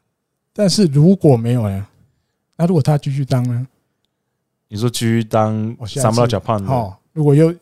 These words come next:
Speaker 1: 又邀请他，结果他又答应了之类的。
Speaker 2: 如果下次金-，下次 Premier 或者是经典赛的。
Speaker 1: 哦，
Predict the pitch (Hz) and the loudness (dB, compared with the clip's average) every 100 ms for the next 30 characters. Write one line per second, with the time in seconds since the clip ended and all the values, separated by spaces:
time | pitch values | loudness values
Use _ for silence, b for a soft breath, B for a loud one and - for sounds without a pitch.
0 | - 160 147 147 123 117 131 135 123 127 | -4 -2 0 0 -2 0 0 0 -2 -2
1 | 127 127 117 117 101 95 113 117 123 135 | -4 -4 -2 -2 -4 -8 -8 -6 -4 -2
2 | 131 127 123 135 - 147 135 139 127 _ | -4 -6 -8 -6 -4 -4 -4 -6 -8 _
3 | 123 123 127 110 104 127 120 120 120 113 | -6 -4 -4 -4 -4 -4 -4 -2 -4 -4
4 | 110 110 92 98 98 85 - 95 95 104 | -6 -10 -10 -8 -8 -10 -18 -18 -12 -12
5 | 98 | -12